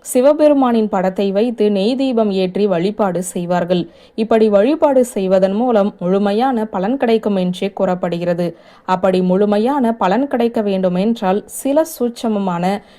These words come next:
வழிபாட்டு முறைகளையும் நாம் பின்பற்ற வேண்டும். அந்த வழிபாட்டு முறையை தான் பார்க்க போகிறோம். ஆடி மாதத்தில் வரக்கூடிய இந்த வளர்பிறை பிரதோஷ நாளன்று வீட்டில் சிவலிங்கம் இருக்கும் பட்சத்தில் பிரதோஷ நேரத்தில் சந்தனத்தால் சிவலிங்கத்திற்கு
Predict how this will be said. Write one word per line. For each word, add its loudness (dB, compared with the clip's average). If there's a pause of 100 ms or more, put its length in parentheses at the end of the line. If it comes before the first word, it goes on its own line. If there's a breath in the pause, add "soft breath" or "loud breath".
(180 loud breath)
வழிபாட்டு 2
முறைகளையும் 0
நாம் -4
பின்பற்ற -2 (120)
வேண்டும். -2 (420 soft breath)
அந்த 2 (140)
வழிபாட்டு 2 (100)
முறையை 2 (100)
தான் -4
பார்க்க -6
போகிறோம். 0 (480 soft breath)
ஆடி 2
மாதத்தில் 2
வரக்கூடிய 2
இந்த 2
வளர்பிறை 0 (120)
பிரதோஷ 0
நாளன்று 2 (520 loud breath)
வீட்டில் 0
சிவலிங்கம் 2
இருக்கும் 0
பட்சத்தில் 0 (140)
பிரதோஷ 0
நேரத்தில் 2 (460 loud breath)
சந்தனத்தால் 0
சிவலிங்கத்திற்கு 0